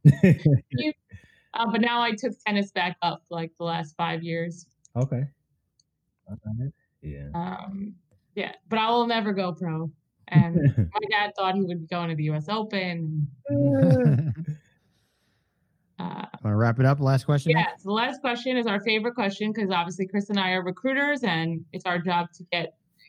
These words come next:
Speaker 2: companies the talent they want. What do you look for when you hire people?
Speaker 1: I look for, um, loyalty and trust. Um, it, uh,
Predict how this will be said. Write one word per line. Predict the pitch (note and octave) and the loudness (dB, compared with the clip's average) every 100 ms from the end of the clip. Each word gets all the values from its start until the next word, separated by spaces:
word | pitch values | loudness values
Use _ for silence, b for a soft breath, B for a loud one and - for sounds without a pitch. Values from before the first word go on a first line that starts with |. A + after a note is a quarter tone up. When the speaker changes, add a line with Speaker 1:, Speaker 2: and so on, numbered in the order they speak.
| - | 0
Speaker 2:
companies | G3+ F#3+ F#3+ F#3 F3+ | 2 2 0 0 -2
the | |
talent | - G3 F#3+ F3+ | -6 -2 -2 0
they | E3+ | 0
want. | E3+ G3 - | 2 0 -2
What | F#3+ G#3+ | -4 0
do | B3 | 2
you | A3+ B3+ | 2 2
look | A#3+ A#3+ | 2 -2
for | _ F#3 F3 E3+ E3 | _ 0 2 0 -2
when | - F3+ | -4 0
you | F#3 F#3 | 2 2
hire | F#3+ F#3+ F#3 | 2 0 -2
people? | F3 F3 - - _ _ _ _ _ _ _ _ _ _ _ _ _ _ - | -4 -8 -10 -18 _ _ _ _ _ _ _ _ _ _ _ _ _ _ -4
Speaker 1:
I | A#2 | 2
look | C3 C#3+ | 4 4
for, | - B2+ A#2+ A2+ A2+ A2 - - | 2 2 4 4 4 2 -2 -4
um, | G#2 G#2 G2 F#2+ F2+ F2+ E2+ | 0 2 4 2 2 0 -2
loyalty | - G#2 A2 B2 C3 C#3+ D3+ D3 _ _ _ _ _ _ _ - - | 2 4 6 6 4 2 2 0 _ _ _ _ _ _ _ -14 -2
and | G#2 G#2 G2+ G2+ G2 G2 - _ | 0 2 4 4 2 2 -2 _
trust. | - C#3 G2+ - - - _ _ _ _ _ _ _ _ _ _ - | -2 2 4 2 -10 -20 _ _ _ _ _ _ _ _ _ _ -4
Um, | G#2 G2+ G2 F#2+ F#2+ - _ _ _ - | 2 4 4 4 2 0 _ _ _ -2
it, | A2 A2 G#2+ A#2 | 4 4 4 2
uh, | G#2 G2+ G2 | 4 6 4